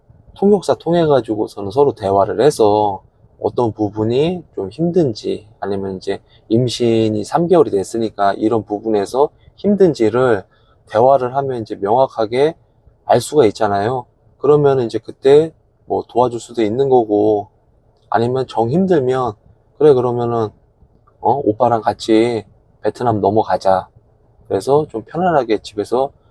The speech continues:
몸조리 좀 하고 뭐 맛있는 것도 좀 먹으면서 영양 보충도 좀 했-, 해라." 이렇게 또 해준다라고 하면 이제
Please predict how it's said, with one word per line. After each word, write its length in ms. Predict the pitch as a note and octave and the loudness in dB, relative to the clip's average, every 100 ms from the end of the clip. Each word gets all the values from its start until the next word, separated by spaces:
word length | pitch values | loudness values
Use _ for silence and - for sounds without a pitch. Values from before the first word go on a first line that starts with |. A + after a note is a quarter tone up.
| _ _ _ | _ _ _
몸조리 420 | G2+ A#2+ A2+ G#2+ | 0 2 2 2
좀 160 | G2 G2 | -2 -2
하고 540 | B2+ C3 C#3 D#3+ F3 _ _ _ _ _ | 0 4 4 2 -2 _ _ _ _ _
뭐 200 | G2 F#2 | -6 -2
맛있는 380 | F#2+ F#2 B2 A#2+ | 0 -2 -4 -2
것도 140 | A2+ - - | -2 -4 -8
좀 180 | G2+ | -4
먹으면서 580 | F#2+ G2+ A2+ G#2 C3 C3+ | 0 0 0 0 2 2
영양 320 | G#2 G#2+ A2+ G2+ | 2 0 -2 -6
보충도 520 | G2 G#2+ G#2 C#3 E3 _ _ _ _ | -8 -10 2 2 2 _ _ _ _
좀 120 | A2 | -2
했-, 240 | F#3 - - _ - | -2 -2 -14 _ -2
해라." 420 | F#3 C3 G#2 A#2 - _ _ _ | 2 4 4 0 -6 _ _ _
이렇게 340 | D3 D3+ B2 A#2 | -6 -2 -2 -2
또 380 | A#2 G#2+ G#2 _ _ _ _ _ _ _ _ _ _ | 2 2 0 _ _ _ _ _ _ _ _ _ _
해준다라고 600 | G3 A3+ G#3 F3 C3+ G#2+ A2+ | 0 2 4 4 4 4 2
하면 420 | A#2+ C#3 F#3 C#3+ | 0 -4 -4 -6
이제 340 | A2 G#2 - | -8 -6 -8